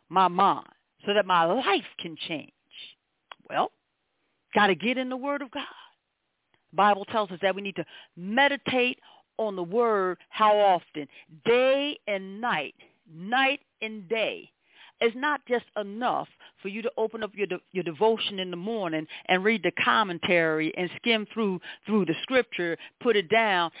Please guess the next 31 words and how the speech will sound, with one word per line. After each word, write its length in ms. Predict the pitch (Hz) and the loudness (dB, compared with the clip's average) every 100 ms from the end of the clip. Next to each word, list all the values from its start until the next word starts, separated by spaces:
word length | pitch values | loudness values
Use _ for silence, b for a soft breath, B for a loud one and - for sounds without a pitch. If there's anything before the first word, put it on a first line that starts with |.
| B | B
and 100 | 175 208 | -10 -4
said 140 | 185 | -4
you 80 | 175 | -6
did 240 | 151 202 160 | -8 -8 -6
your 80 | |
devotion 500 | 165 143 190 180 175 151 | -8 -4 -4 -4 -8 -8
for 120 | 165 | -6
the 100 | 156 | -4
day. 240 | 151 175 156 | 0 0 0
No, 580 | 185 269 175 165 220 302 B B B | 0 2 4 2 0 -4 B B B
that 160 | 185 - | -2 0
word 240 | 240 220 | 2 2
meditate 720 | 196 240 349 277 - 220 208 | 0 0 2 0 -4 -4 -4
means 560 | 185 196 180 170 170 170 - B | -6 -10 -8 -8 -10 -12 -14 B
you're 140 | 220 214 | -10 -6
gonna 320 | 214 185 160 B | -6 -4 -6 B
gnaw 480 | 180 196 240 240 226 | -6 2 4 6 4
at 240 | 165 175 | 4 2
it, 80 | 165 | 0
you're 140 | 196 208 | -8 -8
gonna 280 | 214 165 - - - | -6 -6 -6 -4 -2
chew 180 | 294 277 226 | -2 -6 -8
on 200 | 196 170 | -8 -8
it, 80 | 160 | -8
you're 120 | 185 | -8
gonna 280 | 202 190 170 B B | -6 -6 -8 B B
regurgitate, 760 | 180 143 233 233 208 240 190 - | -2 4 4 4 -2 -2 -2 -2
you're 80 | 170 | 0
gonna 180 | 214 156 | 0 0
bring 280 | 175 233 226 | -2 -2 0
that 160 | 208 | -2